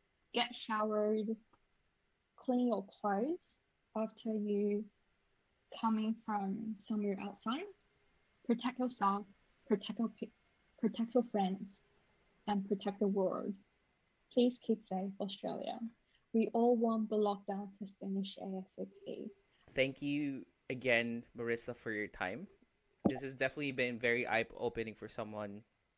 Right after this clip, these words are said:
Speaker 2: have absolutely no idea, like me, how the sex industry works.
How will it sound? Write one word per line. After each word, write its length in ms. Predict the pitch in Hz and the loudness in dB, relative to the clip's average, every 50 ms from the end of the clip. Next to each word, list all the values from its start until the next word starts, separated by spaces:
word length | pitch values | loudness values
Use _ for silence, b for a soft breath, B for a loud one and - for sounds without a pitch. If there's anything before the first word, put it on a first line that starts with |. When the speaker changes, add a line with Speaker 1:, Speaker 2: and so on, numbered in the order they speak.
| _ _ _ _ _ _ _ _ _ - | _ _ _ _ _ _ _ _ _ -2
Speaker 2:
have 240 | - 107 104 98 - - | 2 4 4 4 4 2
absolutely 380 | 104 113 - - 143 127 117 | 2 2 2 -2 -4 -2 -2
no 240 | 104 101 95 95 90 | -4 -4 -2 -2 0
idea, 340 | 76 101 95 95 101 95 98 | 0 0 0 0 0 0 0
like 220 | 92 92 85 - 107 | 0 -2 -4 -6 -6
me, 240 | 95 73 80 90 B B B B B B B | -6 -6 -6 -8 B B B B B B B
how 160 | - 104 104 | 0 0 0
the 100 | 101 101 | 0 0
sex 300 | 87 - 107 95 - - | -2 0 -2 0 -2 -4
industry 460 | - - 104 90 92 95 - - - - | -6 -6 -8 -8 -8 -8 -8 -10 -10 -6
works. 380 | - - - 226 - - - | -4 -6 -4 -4 -8 -10 -10